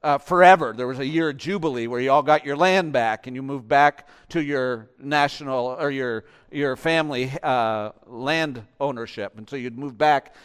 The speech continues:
into those boundaries that were given to you. But the idea here is that redemption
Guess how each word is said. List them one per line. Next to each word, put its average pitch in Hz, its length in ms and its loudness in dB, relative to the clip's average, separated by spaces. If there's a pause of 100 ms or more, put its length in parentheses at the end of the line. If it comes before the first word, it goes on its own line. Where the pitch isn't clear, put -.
into 147 220 -6
those 120 320 -6
boundaries 139 640 0
that 123 160 -6
were 120 80 -8
given 139 380 -6
to 123 160 -14
you. 101 240 -14 (340)
But 185 120 0
the 190 120 6
idea 262 440 2
here 175 340 -2
is 156 300 0
that 160 200 0
redemption 208 880 -6